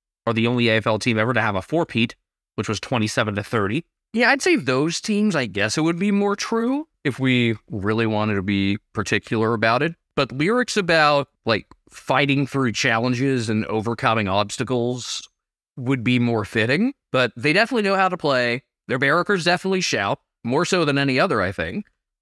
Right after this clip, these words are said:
Speaker 1: Do they shout more or do they just boo more?
Speaker 2: Both.
Speaker 1: Yeah, I'd say both. Yeah, other than the premiership being a cakewalk, I see no problem with this. And I just have not grown to dislike Collingwood.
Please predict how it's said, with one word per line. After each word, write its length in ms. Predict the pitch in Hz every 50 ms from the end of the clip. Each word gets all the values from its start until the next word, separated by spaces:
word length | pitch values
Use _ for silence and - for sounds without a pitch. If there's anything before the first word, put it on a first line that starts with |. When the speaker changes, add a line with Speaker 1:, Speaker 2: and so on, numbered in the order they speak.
| _
Speaker 1:
Do 80 | - 117
they 160 | 117 117 110
shout 420 | - - - - 107 127 - -
more 300 | - 226 233 240 233 226
or 60 | 202 160
do 80 | 139
they 100 | 123 120
just 260 | 120 117 101 - 107
boo 220 | 95 131 127 120 107
more? 320 | 98 92 90 95 98 101 - _ _ _ _ _ _ _ _ _ _ -
Speaker 2:
Both. 340 | 196 165 123 101 101 - - _ -
Speaker 1:
Yeah, 100 | 269 285
I'd 80 | 370 -
say 120 | - 330
both. 340 | 220 - - - 165 - _ _ _ _
Yeah, 220 | - 233 180 104 - -
other 180 | - 262 311 320
than 180 | 294 294 262
the 100 | 226 208
premiership 520 | - - 226 226 214 208 - 208 190 170 - _ _ _ _
being 220 | - 160 170 160 156
a 80 | 143
cakewalk, 720 | 127 - 165 160 156 - - 101 104 104 92 87 - - _ _ _ -
I 80 | 131 156
see 180 | - - 170
no 160 | 160 151 143 131
problem 320 | - 139 127 113 98 80
with 160 | - 71 -
this. 300 | - 85 80 - - - - _ _ -
And 320 | 135 135 131 123 123 123 - _ _ _ -
I 120 | - 180 262
just 240 | 269 349 - - _ _ _ _ -
have 180 | - - 220 196
not 280 | 180 180 185 202 -
grown 260 | - 175 175 175 185 175
to 100 | 175 170
dislike 480 | 175 175 156 - - 147 151 143 -
Collingwood. 640 | - - 139 131 127 104 101 101 95 87 85 -